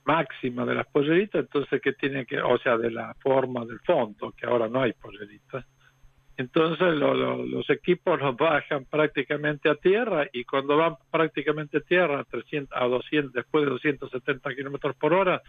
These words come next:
la sección mínima que existe de despeje entre el fondo más bajo, la parte más baja de la panza lateral del automóvil,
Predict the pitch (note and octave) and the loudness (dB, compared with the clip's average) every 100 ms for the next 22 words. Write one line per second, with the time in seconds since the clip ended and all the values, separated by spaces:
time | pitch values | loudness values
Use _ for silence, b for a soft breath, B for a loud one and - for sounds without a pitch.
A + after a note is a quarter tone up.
0 | b b b b b b - C3 C#3 - | b b b b b b -6 0 0 2
1 | C#3 - - D#3 D#3+ D3+ D#3 _ - D#3+ | -2 -2 0 2 2 0 -6 _ -10 -6
2 | D#3 C#3+ C3+ C3 - B2+ - D3+ C3+ - | -4 -4 -2 -4 -4 -8 -2 -2 0 0
3 | C3 C3 A#2+ - E3 C#3+ - A#2+ A#2+ _ | 2 2 0 0 0 0 -2 -4 -6 _
4 | - _ _ - - B2+ A#2+ - D3 C#3+ | -20 _ _ -16 -8 -6 -6 0 2 2
5 | C3 C3 C3 C3+ A2 D3 B2+ - B2+ A2+ | -2 -6 -4 -4 -2 0 0 -4 -10 -12
6 | - C3 - B2 B2 B2 C3 - A#2+ - | -8 -8 -8 -8 -4 0 0 0 -6 -6
7 | _ B2+ B2 - D3+ C#3 C3+ B2+ B2 C#3 | _ 0 0 2 0 0 0 0 0 0
8 | C#3 C3+ B2+ B2+ B2 C#3 C#3+ D3 A#2 A2+ | 0 0 2 2 2 0 2 2 2 -2